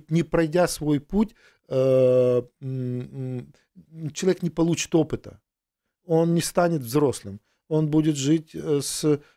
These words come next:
в своём инфантильном мире, когда за него всё контролируется, за него всё решается, э, э, э, э, все объективные решения, э, п-, принимаются за него. Поэтому чем старше дети становятся, тем больше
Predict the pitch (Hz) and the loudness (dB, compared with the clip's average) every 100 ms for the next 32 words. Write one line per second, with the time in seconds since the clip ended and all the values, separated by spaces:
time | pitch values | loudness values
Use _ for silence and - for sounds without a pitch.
0 | _ 139 135 135 135 135 135 135 131 123 | _ 0 2 4 4 4 2 0 -6 0
1 | 147 - 151 147 156 143 131 143 - 156 | 0 2 0 2 2 -2 -2 -6 -4 -4
2 | 147 139 131 151 180 156 - _ _ 139 | -2 -2 0 2 2 2 -2 _ _ -4
3 | 131 156 131 139 135 160 156 - 156 - | 0 0 0 -2 -2 -2 -2 0 0 -2
4 | 139 135 131 160 196 170 151 143 131 143 | -2 0 0 2 2 2 -2 -4 -4 -2
5 | 147 147 - 143 131 - 170 160 143 - | -2 -2 0 0 0 0 2 2 0 -4
6 | 139 - - _ 127 127 135 151 135 131 | -8 -12 -20 _ 0 2 2 2 0 2
7 | 143 139 135 139 135 - _ - 156 151 | 0 0 0 -2 -4 -6 _ -2 2 2
8 | 135 135 160 147 135 127 - 175 156 131 | 0 -6 -4 -2 0 -2 -2 -2 -2 -2
9 | - _ _ 127 127 127 123 120 143 - | -6 _ _ 0 2 4 2 -2 -6 -4
10 | 135 135 143 - 117 127 123 104 - 147 | -2 0 0 -2 -4 -2 0 -2 0 0
11 | 147 156 143 _ _ - 165 143 175 156 | 0 -2 -4 _ _ -2 0 0 0 0
12 | - 131 147 147 - 165 240 - - 147 | -2 -2 -2 -2 -2 0 -2 -4 -6 0
13 | 127 202 - 185 | 2 2 2 -2